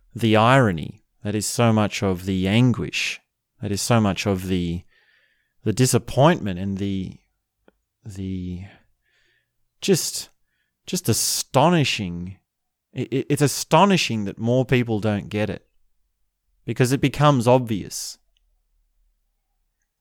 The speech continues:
When you get it, it's obvious.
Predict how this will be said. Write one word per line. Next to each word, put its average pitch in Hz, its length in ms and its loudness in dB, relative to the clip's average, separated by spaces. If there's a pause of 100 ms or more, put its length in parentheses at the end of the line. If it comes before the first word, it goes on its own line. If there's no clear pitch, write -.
(120)
When 139 220 2
you 147 160 2
get 131 280 4
it, 196 260 0 (100)
it's - 240 -8 (100)
obvious. - 800 -4